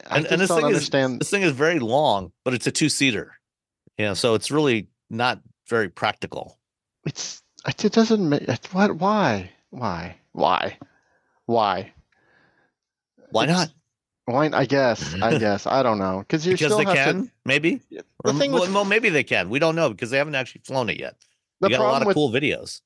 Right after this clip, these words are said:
Speaker 1: The problem with, with the fly, espe-, well, in the United States, I don't know what's going on. I don't know how it works in, in other countries 'cause I don't live there. But at the F-, I, you know, I talked to the F A A, like, years ago about this sort of thing, and they're just like,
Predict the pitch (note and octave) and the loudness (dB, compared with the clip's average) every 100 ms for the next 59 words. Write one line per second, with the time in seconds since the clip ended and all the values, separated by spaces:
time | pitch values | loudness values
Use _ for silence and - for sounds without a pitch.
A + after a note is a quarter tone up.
0 | _ _ _ E3 - F#3+ G3+ F3+ D3+ - | _ _ _ -6 -2 0 2 0 0 -4
1 | - - - B2+ - - C3 B2+ D3 C#3+ | -20 -20 -4 -4 -4 -4 0 2 2 0
2 | - F#3+ F#3+ F3+ F3+ F3 D3 C#3+ - D3+ | 0 2 2 2 2 2 2 0 -2 0
3 | E3 D#3 C3 A2 - G#2 F#2+ F2+ A#2+ A#2+ | 2 2 2 0 -2 -6 -6 -2 -2 0
4 | A2 G2+ G#2 G2 G#2+ G2+ G2+ - G2+ F#2+ | 0 0 -2 -4 -4 -4 -6 -8 -8 -10
5 | - G2 F#2+ G2 - G#2 A2 G#2 - G2 | -8 -4 -2 -2 -4 -4 -2 -2 -2 0
6 | F#2 F#2+ G#2+ A2 A2+ B2 - - - - | 0 -2 -6 -4 -2 -2 -4 -16 -20 -20
7 | _ C3+ - D3 E3 G3 E3+ F3+ G#3 F3+ | _ -2 0 0 0 0 0 0 0 0
8 | E3 G#3 G3 D#3 C3+ B2+ A2+ G#2+ G2+ G2 | 0 0 0 0 2 2 2 2 2 0
9 | F#2+ A2+ G#2 G#2 G2 F#2+ F2 E2 - G2 | 0 0 0 0 0 0 -2 -4 -8 -12
10 | - F#2 - F#2+ A#2+ C3 C#3 - D3 | -8 -8 -8 -8 -4 -2 -2 0 0